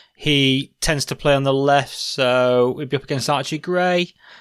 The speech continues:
To be fair, Archie Gr-, I mean, Archie Gray didn't have the best game, did he, against Rotherham, I don't think, but he was still largely fine. Um, unless you disagree. I, I, I'll have to listen to your review. Yeah, I've not listened to it yet. Um, <laughs> so, um, I thought, yeah,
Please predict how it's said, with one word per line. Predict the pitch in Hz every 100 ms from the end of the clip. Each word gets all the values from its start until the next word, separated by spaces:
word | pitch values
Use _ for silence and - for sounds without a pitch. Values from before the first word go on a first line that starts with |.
| _
To | -
be |
fair, | 220 214 156
Archie | - -
Gr-, | 131 -
I | 170
mean, | 185
Archie | 180 147
Gray | 143
didn't | 143
have | 135
the | 123
best | 135 -
game, | 131 113
did | 120
he, |
against | 117 110
Rotherham, | 127 110 107 101
I |
don't | 107 107
think, | - 113 - -
but | 123
he |
was | 131 - - - _ _
still | - - 120
largely | 117 113 107
fine. | - 113 98 120 - - - _
Um, | 131 123 120 120 117 113 _ _ _
unless | 123 123 -
you |
disagree. | 127 - 135 123 131 139 _ - -
I, | 104 110 -
I, | 117 - - - _
I'll | 151
have | 123
to | 160
listen | 151 -
to | 135
your | 131
review. | 120 123 160
Yeah, | 120 107
I've | 123
not | 127
listened | 143 135
to |
it | 110
yet. | 110 - -
Um, | 156 156 160 156
<laughs> |
so, | - 233 156 - - - 151
um, | 170 170 165 170
I |
thought, | 196 220 -
yeah, | 196 160 156